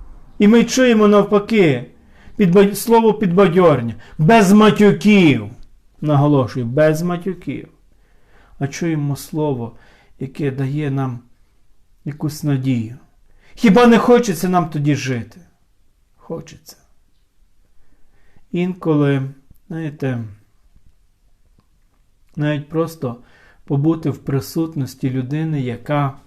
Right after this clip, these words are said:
дійсно має любов і повагу до інших, це вже є момент нашої підтримки. І натомість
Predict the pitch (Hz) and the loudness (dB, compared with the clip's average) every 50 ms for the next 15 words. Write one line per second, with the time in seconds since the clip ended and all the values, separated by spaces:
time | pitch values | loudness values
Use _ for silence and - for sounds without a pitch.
0 | - - - - - - - - - - _ _ _ _ _ _ - 139 175 175 | -20 -20 -20 -20 -20 -20 -20 -20 -20 -20 _ _ _ _ _ _ -10 -6 -6 -6
1 | 175 - - 165 143 123 - - - 139 147 156 160 160 160 156 147 143 139 135 | -6 -8 -8 -8 -8 -8 -8 -8 -6 -4 -2 -2 0 0 0 0 0 0 0 0
2 | 135 139 131 123 127 143 147 147 143 147 - - 156 - - - 139 127 123 139 | -2 -2 -4 -4 -4 -4 -4 -4 -6 -8 -10 -10 -10 -10 -8 -8 -8 -6 -6 -4
3 | 147 147 143 127 117 120 117 123 123 127 127 123 - _ - 165 156 147 135 117 | -4 -2 -4 -4 -6 -10 -12 -14 -14 -14 -14 -16 -16 _ -8 -6 -6 -6 -6 -8
4 | - - - - - _ _ _ _ _ _ _ _ _ _ _ _ - - - | -10 -16 -20 -20 -20 _ _ _ _ _ _ _ _ _ _ _ _ -20 -14 -4
5 | - 240 226 208 185 151 190 208 208 196 175 170 160 160 160 151 151 156 156 160 | 2 4 6 6 6 6 6 6 6 6 6 4 4 4 2 2 0 0 0 -2
6 | 160 160 - 160 143 139 135 131 123 - - 135 127 123 123 - - 120 - - | -4 -6 -6 -6 -6 -4 -4 -6 -8 -10 -10 -10 -10 -10 -12 -14 -16 -18 -18 -16
7 | - - 117 110 101 101 - - _ - _ _ _ _ _ _ _ _ _ _ | -18 -16 -16 -16 -16 -18 -20 -20 _ -20 _ _ _ _ _ _ _ _ _ _
8 | - - _ _ _ _ _ _ - - - - - - - - - - _ - | -20 -20 _ _ _ _ _ _ -20 -20 -20 -20 -20 -20 -20 -20 -20 -20 _ -20
9 | - - - - - - - - - - - - - 156 143 143 135 - - 165 | -20 -20 -20 -20 -20 -20 -20 -20 -20 -20 -16 -8 -4 -2 0 0 0 0 4 4
10 | 170 170 156 147 135 127 127 - - - | 6 6 6 4 2 2 -2 -6 -14 -14